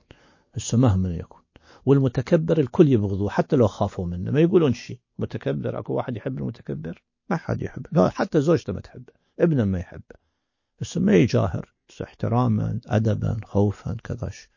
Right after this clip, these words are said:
فليش يعني؟ يعني كله ربح. أكو خسارة بالتواضع؟ ماكو خسارة. أنت تزداد عزة عند الله تعالى وعند الناس. نأتي للفصل الثالث. الفصل الثالث،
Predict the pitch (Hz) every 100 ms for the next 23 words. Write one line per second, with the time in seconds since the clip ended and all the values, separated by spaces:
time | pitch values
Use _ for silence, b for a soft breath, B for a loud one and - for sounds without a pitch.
0 | _ _ _ _ _ - 180 240 294 -
1 | - - - - 151 - 208 240 208 135
2 | 104 - _ _ - 151 190 - 139 160
3 | 160 143 - 151 147 151 156 - 180 160
4 | 123 104 - - - _ _ - 190 139
5 | 113 101 101 - - b b b b -
6 | 120 101 98 - 92 143 - 131 127 117
7 | 117 123 123 - 104 104 131 131 110 98
8 | 90 85 80 76 - - _ _ _ _
9 | _ _ _ _ _ _ - - b b
10 | b b b b b b b 131 139 -
11 | - 151 127 107 - 139 - 123 - 123
12 | 101 90 - 120 - 165 - 123 - 127
13 | 110 107 98